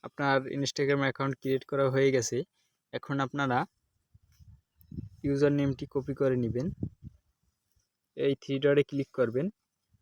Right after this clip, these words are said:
তারপর সেটিংয়ে ক্লিক করবেন, তারপর এখানে,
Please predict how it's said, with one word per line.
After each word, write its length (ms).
তারপর 240
সেটিংয়ে 480
ক্লিক 300
করবেন, 380
তারপর 340
এখানে, 500